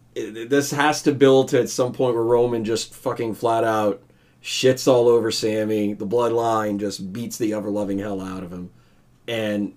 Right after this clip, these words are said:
yes, then we get that pairing of Kevin Owens and Sami Zayn that we're dying to see again. But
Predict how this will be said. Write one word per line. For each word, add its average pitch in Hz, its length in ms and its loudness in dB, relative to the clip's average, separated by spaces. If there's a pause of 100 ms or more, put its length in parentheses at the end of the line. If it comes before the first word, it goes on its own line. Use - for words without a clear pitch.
yes, 101 360 -4
then 113 160 2
we 117 100 -2
get 110 160 0
that 107 220 -4
pairing 110 540 0
of 101 240 -4
Kevin 107 300 -4
Owens 101 480 -2 (280)
and 104 120 -6
Sami 113 300 -2
Zayn 107 380 0
that 104 100 -2
we're 110 120 2
dying 110 420 -2
to 98 60 -2
see 110 300 -4
again. 87 360 -6 (500)
But 185 400 8